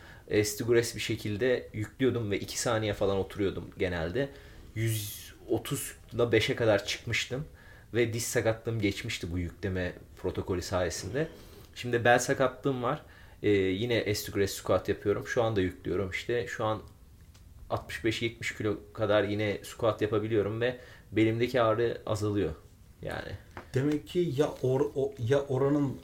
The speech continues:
Speaker 2: ağrı eşiği artıyor
Speaker 1: Evet.
Speaker 2: ya da bir şekilde oradaki kuvvetlenmesi gereken dokular kuvvetleniyor. Belki de bunların kombinasyonu olarak sana iyi geliyor.
Speaker 1: Evet.
Speaker 2: Bu yüzden senin bu hareket alanını kullanman çok daha mantıklı.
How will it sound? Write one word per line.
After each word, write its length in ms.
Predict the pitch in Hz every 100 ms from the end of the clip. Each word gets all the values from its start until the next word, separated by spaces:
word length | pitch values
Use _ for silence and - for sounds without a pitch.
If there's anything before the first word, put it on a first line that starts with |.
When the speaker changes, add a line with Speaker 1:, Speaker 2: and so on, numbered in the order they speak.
| -
Speaker 2:
ağrı 320 | 117 120 143
eşiği 420 | 120 107 - 151
artıyor 460 | 131 117 - 110 120 - - 104
Speaker 1:
Evet. 300 | 98 95 113
Speaker 2:
ya 140 | 139
da 240 | 143 139
bir 40 | 139
şekilde 560 | - 151 131 123 143 143 - - - - - - - - -
oradaki 540 | 135 127 123 156 143 -
kuvvetlenmesi 680 | - 127 120 131 123 120 151
gereken 300 | 131 143 131
dokular 380 | 123 135 131 -
kuvvetleniyor. 640 | 131 120 117 139 143 147 143 127
Belki 240 | 120 120
de 40 | 127 120 135
bunların 400 | 120 123 123 120
kombinasyonu 640 | 131 120 120 113 - 131
olarak 300 | 131 131 131
sana 240 | - 120
iyi 200 | 123 123
geliyor. 340 | 120 95 87 92
Speaker 1:
Evet. 200 | 110 98 - - - 127
Speaker 2:
Bu 100 | 151
yüzden 240 | 147 156
senin 320 | 156 147 135 139
bu 80 |
hareket 240 | 135 - -
alanını 220 | 139 135
kullanman 480 | - 127 120 131 135 -
çok 300 | - 143 -
daha 140 | 135 127
mantıklı. 540 | 117 110 - - 113